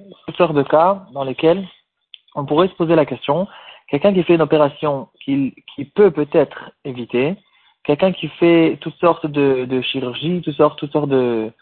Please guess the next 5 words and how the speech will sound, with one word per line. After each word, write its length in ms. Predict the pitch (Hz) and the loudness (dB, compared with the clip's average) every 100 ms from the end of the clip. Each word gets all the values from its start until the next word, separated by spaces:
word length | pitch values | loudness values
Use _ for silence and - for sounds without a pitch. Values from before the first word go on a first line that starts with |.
| _ _ - | _ _ -8
de 80 | 139 | -6
soins 200 | - 170 | 0 2
médicaux, 540 | 165 127 127 165 226 _ _ _ _ - | 2 0 2 2 0 _ _ _ _ -6
qu'il 200 | 160 156 - | -4 -4 2
peut 380 | 226 214 214 | 4 4 2